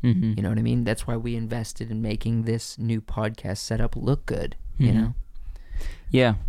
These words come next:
Speaker 1: So, well, I guess that was kind of everything that we wanted to say. Do you have anything
Speaker 2: Not,
Speaker 1: else?
Speaker 2: not entirely camera hacks or not entirely filmmaking hacks, but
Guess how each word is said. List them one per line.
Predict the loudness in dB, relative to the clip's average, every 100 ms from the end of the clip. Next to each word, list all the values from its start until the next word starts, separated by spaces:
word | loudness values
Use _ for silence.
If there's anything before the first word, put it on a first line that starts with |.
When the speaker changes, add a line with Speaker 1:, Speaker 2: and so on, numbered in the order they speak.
| -4 -6
Speaker 1:
So, | 2 6 6 6 2 -6 -16 -16 -16 -16 -20 -20 -20 -20 _ _ 2
well, | 4
I | 6
guess | 4 2 2
that |
was | 0
kind | 2 0 2
of |
everything | 4 2 2 0 -2 -4 -2
that |
we | 0
wanted | 2 0 -2
to | -2
say. | 0 0 0 -4 -8 -2
Do | 4
you | 6
have | 6
anything | 6
Speaker 2:
Not, | 6
Speaker 1:
else? | 6
Speaker 2:
not | 6
entirely | 4 4 4 6 4
camera | 2 2 4
hacks | 4 2 0 -2
or | 2
not | 4 4
entirely | 2 0 2 2 0
filmmaking | 2 2 2 0 0
hacks, | 2 2 0
but | 0 0